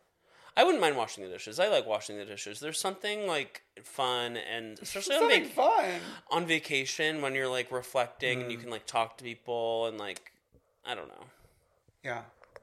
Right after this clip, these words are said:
Speaker 2: I mean, I'm usually the cooker, so I, I usually get relieved of that.
Speaker 1: So you make the mess.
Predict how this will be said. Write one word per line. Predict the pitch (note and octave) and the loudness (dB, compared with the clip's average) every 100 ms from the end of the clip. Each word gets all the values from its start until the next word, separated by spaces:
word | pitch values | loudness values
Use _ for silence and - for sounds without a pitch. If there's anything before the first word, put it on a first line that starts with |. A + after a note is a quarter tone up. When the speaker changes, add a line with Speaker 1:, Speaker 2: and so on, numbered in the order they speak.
| - - | -12 -6
Speaker 2:
I | E3 | -4
mean, | E3+ E3 | -4 -4
I'm | F3 F#3 F#3+ - _ | -2 -2 -6 -12 _
usually | F#3+ D#3+ E3+ | -12 -4 -2
the | D3 | -4
cooker, | - C#3+ C3+ B2 B2 | -4 -6 -6 -10 -6
so | C#3+ | -2
I, | C#3 - - _ _ _ _ _ _ _ _ _ - | -2 -2 -10 _ _ _ _ _ _ _ _ _ -4
I | |
usually | D3 C#3+ C3+ | -2 -2 -4
get | C3+ | -6
relieved | C#3 C#3 C3+ B2 | -6 -10 -12 -14
of | C3 | -12
that. | B2+ - - _ | -10 -10 -12 _
Speaker 1:
So | - A2 | -18 -14
you | A#2 | -12
make | A2 A2 - | -12 -12 -12
the | A2+ | -8
mess. | A2 G#2+ A2 - - - | -8 -8 -10 -12 -14 -16